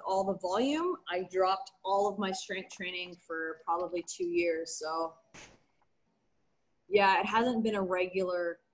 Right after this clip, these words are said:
a regular part of my training. I started to make it a regular part, and then covid happened, and it's not a regular part again. So that's, that's the thing that usually falls to the wayside. Yeah.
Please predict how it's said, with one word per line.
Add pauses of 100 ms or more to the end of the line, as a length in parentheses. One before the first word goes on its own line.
(460)
a
regular (120)
part
of
my
training. (120)
I
started
to
make
it
a
regular
part, (100)
and
then (120)
covid
happened, (300)
and (100)
it's
not
a
regular
part
again. (560)
So
that's, (200)
that's
the
thing
that
usually
falls
to
the
wayside. (2500)
Yeah.